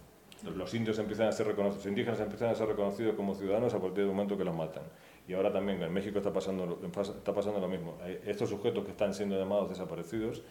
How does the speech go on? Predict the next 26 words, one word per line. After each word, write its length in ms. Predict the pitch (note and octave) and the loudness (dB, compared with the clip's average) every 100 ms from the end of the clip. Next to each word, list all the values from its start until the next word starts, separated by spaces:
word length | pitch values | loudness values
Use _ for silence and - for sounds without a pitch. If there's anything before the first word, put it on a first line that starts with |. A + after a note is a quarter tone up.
| - - - | -20 -20 -2
la 140 | F#2+ | -2
primera 300 | G#2+ A2 A#2+ | 0 4 6
vez 120 | A#2 A#2 | 6 4
que 60 | |
son 140 | F#2+ G2+ | 0 0
reconocidos 500 | G2 G2 F#2+ A2 G2+ | 0 0 0 0 0
como 180 | F#2+ E2+ | 0 -4
ciudadanos 400 | F2 F2 G#2+ G#2+ | -4 -2 0 0
o 40 | |
como 140 | G2 F#2+ | -2 -4
sujetos 420 | F#2+ A#2 - - | -6 -6 -6 -6
es 120 | G2+ | 0
en 80 | G2 | 0
este 140 | F#2 | 2
momento 340 | F#2+ F2+ G2+ G#2+ | 0 -2 -2 -4
que 80 | E2+ | -6
están 240 | - D#2 D2 C#2 - | -8 -10 -10 -14 -16
en 80 | E2+ | -10
ese 140 | E2+ F#2+ | -6 -6
estatuto 580 | F2 E2+ F2+ E2 E2 E2 - - - - - - - | -6 -6 -6 -6 -6 -8 -16 -20 -20 -20 -20 -20 -10
brutal 420 | F#2 - G2 F#2+ | -10 -2 0 0
que 80 | - | -2
es 140 | E2+ F2 | -6 -6
el 120 | D#2+ | -4
del 200 | D#2+ D2 | -4 -6
desaparecido. 580 | D#2 D#2+ D#2 D2+ F2+ | -8 -8 -10 -8 -8